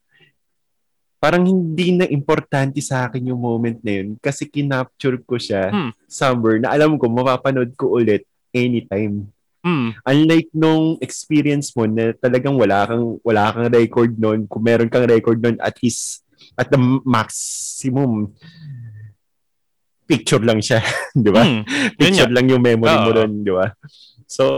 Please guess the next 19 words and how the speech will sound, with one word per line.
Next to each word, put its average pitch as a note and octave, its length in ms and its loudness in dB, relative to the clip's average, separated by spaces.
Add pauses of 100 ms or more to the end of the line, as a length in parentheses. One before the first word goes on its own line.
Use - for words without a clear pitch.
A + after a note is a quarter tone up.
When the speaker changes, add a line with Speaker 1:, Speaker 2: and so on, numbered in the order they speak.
(420)
Speaker 1:
s-, - 280 -8
yun. B2+ 540 2 (1500)
Speaker 2:
Ma- F3 260 -4
Speaker 1:
Alam B2 180 4
mo D3+ 80 4
yung C#3+ 140 2
pakiramdam G2+ 400 2
mo. G#2+ 200 2 (120)
Alam A#2+ 180 2
mo C3 80 4
yung C3+ 100 2
pakiramdam A2 400 0
mo G2+ 120 -2
talaga. A2+ 280 2 (240)
<laughs> - 220 -8
Speaker 2:
Yun. A#2+ 160 0 (400)
Yun B2+ 220 2
nga. B2 120 2 (520)
May, G3+ 420 -2